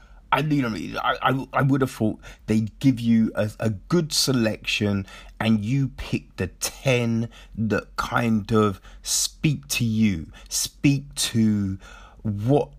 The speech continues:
you're thinking at the moment. You know what I mean? That, that, that kind of key into your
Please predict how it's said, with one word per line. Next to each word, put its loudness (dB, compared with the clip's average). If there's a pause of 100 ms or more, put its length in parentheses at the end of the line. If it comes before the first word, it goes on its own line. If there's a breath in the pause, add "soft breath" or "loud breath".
(260)
you're 2
thinking 0
at -2
the -2
moment. -2 (200 loud breath)
You 4
know 4
what 4
I 2
mean? 0 (180 loud breath)
That, 2
that, -2
that 2
kind 0
of -4 (120)
key -2 (100)
into 0 (180)
your 2